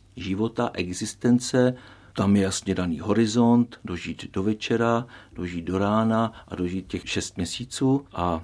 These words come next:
přežít to, zvítězit, vrátit se domů a to prostě ovlivňuje podstatně to, jak, eh, trávím čas, anebo jak, eh,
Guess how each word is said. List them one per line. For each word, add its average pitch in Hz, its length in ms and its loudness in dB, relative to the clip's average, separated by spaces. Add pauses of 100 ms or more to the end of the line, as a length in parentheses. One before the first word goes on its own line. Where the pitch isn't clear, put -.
(160)
přežít - 540 -8
to, 120 280 0 (160)
zvítězit, 85 720 -6 (500)
vrátit 90 400 -4
se 80 140 -6
domů 95 460 0 (380)
a - 80 -12
to 104 140 -2
prostě - 480 -4
ovlivňuje 107 720 2 (220)
podstatně - 500 -4
to, 110 140 -2
jak, 110 300 -2
eh, 98 240 -4
trávím 101 500 0
čas, 107 380 -4
anebo 104 320 0
jak, 104 280 0
eh, 98 480 -2